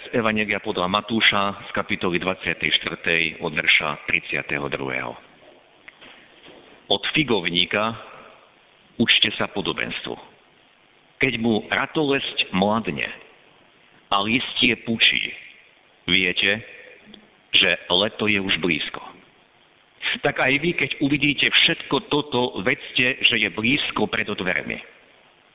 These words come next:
Veru vám hovorím, nepominie sa toto pokolenie, dokiaľ sa všetko nestane. Nebo a zem sa pomínu, ale moje slová sa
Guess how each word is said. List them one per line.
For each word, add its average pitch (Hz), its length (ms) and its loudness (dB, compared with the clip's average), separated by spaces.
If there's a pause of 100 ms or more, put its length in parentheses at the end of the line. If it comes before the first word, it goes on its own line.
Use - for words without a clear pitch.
(160)
Veru 113 320 0
vám 104 160 2
hovorím, 110 480 2 (320)
nepominie 120 800 4
sa 104 160 -2
toto 120 320 -2
pokolenie, 117 720 0 (240)
dokiaľ 117 320 0 (160)
sa 101 160 -2
všetko - 400 0
nestane. 78 640 -2 (480)
Nebo 120 400 2
a 107 160 0
zem 120 240 0
sa 110 160 -2
pomínu, 69 560 0 (640)
ale 95 160 0
moje 92 320 0
slová 98 400 0 (160)
sa 92 160 0